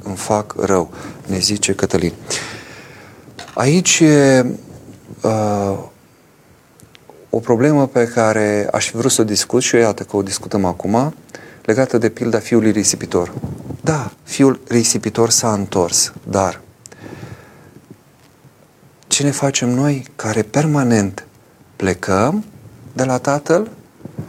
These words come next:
ne cheltuim în desfrânări, uh, partea de avere, adică, mă rog, toate ale noastre, și iar ne întoarcem, cădem în, la, acolo cu porcii, ajungem slugă la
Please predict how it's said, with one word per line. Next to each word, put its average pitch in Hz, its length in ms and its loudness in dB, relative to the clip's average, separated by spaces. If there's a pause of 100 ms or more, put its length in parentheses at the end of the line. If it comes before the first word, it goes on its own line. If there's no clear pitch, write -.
(200)
ne 110 100 2
cheltuim 110 560 0
în 101 120 0
desfrânări, 101 720 0 (1400)
uh, 90 480 -2 (240)
partea 120 400 0
de 101 100 -6
avere, 98 320 -2
adică, 107 240 -8
mă 117 100 -4
rog, 95 160 -6
toate 98 260 -2
ale 92 120 -4
noastre, 147 420 -2 (380)
și - 200 -6
iar 98 180 4
ne 107 100 -2
întoarcem, 98 680 -4 (140)
cădem 117 420 2 (200)
în, 98 360 -4 (160)
la, 98 280 0 (120)
acolo 104 380 -2
cu - 260 -10
porcii, 107 480 0
ajungem 95 500 -2 (220)
slugă 110 320 0
la 50 200 -2